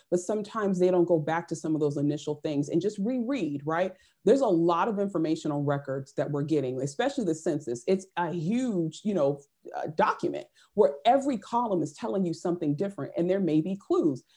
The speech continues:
especially when you're looking at things like the nineteen hundred or nineteen ten, where it literally tells you if men were in the Civil War and which side they fought on.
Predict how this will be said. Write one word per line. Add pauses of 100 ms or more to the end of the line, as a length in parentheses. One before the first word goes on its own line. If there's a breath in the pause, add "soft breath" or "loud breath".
(120 soft breath)
especially
when
you're
looking
at
things
like
the
nineteen
hundred
or
nineteen
ten,
where
it
literally
tells
you
if
men
were
in
the
Civil
War (280)
and
which
side
they
fought
on.